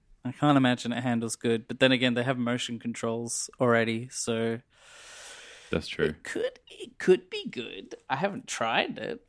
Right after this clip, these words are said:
Speaker 1: I'm not excited for it, and I don't plan on ever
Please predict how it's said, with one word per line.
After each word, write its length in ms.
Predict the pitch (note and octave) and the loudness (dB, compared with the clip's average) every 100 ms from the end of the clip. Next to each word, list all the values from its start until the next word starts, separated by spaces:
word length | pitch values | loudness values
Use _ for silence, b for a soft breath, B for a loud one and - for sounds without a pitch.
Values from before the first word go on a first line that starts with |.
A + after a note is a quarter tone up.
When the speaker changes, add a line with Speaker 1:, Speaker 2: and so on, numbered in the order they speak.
| - | 2
Speaker 1:
I'm 160 | C3 | 4
not 140 | D#3 D3+ | 4 2
excited 640 | - - A#2 B2+ A#3+ A#3 | -2 -2 2 2 2 0
for 380 | - B2 A2 A#2 | -2 -2 0 2
it, 120 | C4 - _ | 0 -4 _
and 120 | A#2+ | -6
I 80 | A2+ | -4
don't 260 | A2 A#2+ - | 0 -2 -2
plan 340 | - A#2+ G3+ | -2 -2 -2
on 120 | B2 B2 | -2 -2
ever 200 | A#2+ | -4